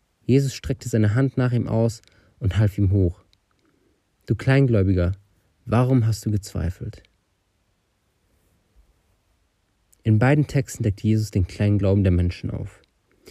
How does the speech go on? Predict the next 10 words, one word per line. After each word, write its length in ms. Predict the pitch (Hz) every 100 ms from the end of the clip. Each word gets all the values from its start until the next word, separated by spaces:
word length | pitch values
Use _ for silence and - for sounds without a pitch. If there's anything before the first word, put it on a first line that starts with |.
| - - -
Und 120 | 117
in 140 | 117
beiden 260 | 110 127 170
Geschichten 460 | 139 - 151 - 113
war 80 |
Jesus 480 | 98 98 131 143 135
der 160 | - 92
Wendepunkt 520 | 117 127 - 123 110
der 80 | 101
Situation. 720 | 107 - 107 - - 113 90